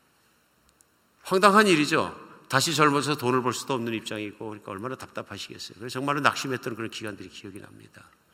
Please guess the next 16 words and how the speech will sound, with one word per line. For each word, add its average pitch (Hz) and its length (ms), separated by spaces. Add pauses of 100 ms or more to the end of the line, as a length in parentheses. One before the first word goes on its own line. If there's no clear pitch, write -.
(300)
답답한 - 400
거죠. 156 260 (1200)
저는 123 200
잘 139 160
모릅니다만 120 640
요즘 110 340
집값이 - 380
올라가서 107 460
기분이 110 340
흐뭇하신 113 540
분들이 101 180
꽤 143 100
많이 117 200
계시다 101 260
그래요. - 160 (1800)
든든하거든요. 160 720